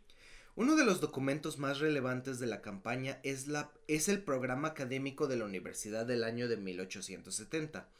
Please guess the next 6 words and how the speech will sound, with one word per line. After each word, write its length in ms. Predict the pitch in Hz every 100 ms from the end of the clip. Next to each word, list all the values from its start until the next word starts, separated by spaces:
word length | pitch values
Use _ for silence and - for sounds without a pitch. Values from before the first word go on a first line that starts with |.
| - - -
el 160 | 120 127
cual 220 | 143 147
contenía 640 | 165 160 139 135 139 -
una 360 | 156 160 156 156
nueva 420 | 156 165 170 151
sección, 540 | 139 120 - - -